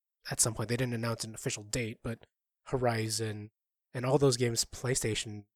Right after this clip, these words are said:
announced for their P S five reveal. There's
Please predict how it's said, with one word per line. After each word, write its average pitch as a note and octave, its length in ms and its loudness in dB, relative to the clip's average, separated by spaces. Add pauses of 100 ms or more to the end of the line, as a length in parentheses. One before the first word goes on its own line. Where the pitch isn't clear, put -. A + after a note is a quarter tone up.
(120)
announced A2 300 -2
for A2 80 -4
their G#2+ 120 -4
P A#2 160 -2
S G#2 120 -4
five A2 200 -4
reveal. E3 300 0 (1800)
There's C3+ 340 6